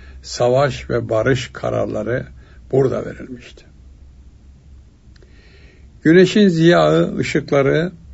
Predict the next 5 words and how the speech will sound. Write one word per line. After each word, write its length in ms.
servilerden 840
süzülüyor, 840
çimenler 640
üzerine 500
dökülüyordu. 640